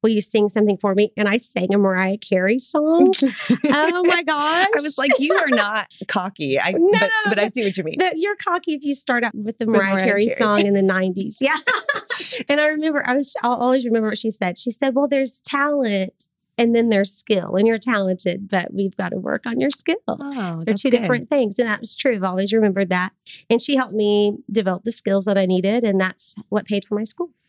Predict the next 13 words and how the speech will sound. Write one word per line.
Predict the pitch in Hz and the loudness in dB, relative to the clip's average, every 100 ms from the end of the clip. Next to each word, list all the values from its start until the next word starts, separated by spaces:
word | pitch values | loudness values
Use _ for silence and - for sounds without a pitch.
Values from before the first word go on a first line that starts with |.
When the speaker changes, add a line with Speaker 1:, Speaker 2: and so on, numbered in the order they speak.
| - | -6
Speaker 1:
And | 202 196 | -2 -2
so | - 190 190 196 - _ _ _ _ _ | 0 0 0 -4 -8 _ _ _ _ _
that's | 208 214 214 | -6 -6 -2
really | 226 330 381 | 0 0 -2
kind | - 240 262 | -2 0 0
of | - - - | -2 -14 -2
who | 269 285 269 208 202 - - | 2 4 4 4 2 0 0
opened | 233 294 277 | 2 2 2
doors | 240 262 | 0 0
of | 233 | -2
opportunity | 226 240 240 226 220 220 220 - - - | -4 -2 2 4 2 0 -6 -10 -16 0
for | - | 4
me | 220 | 4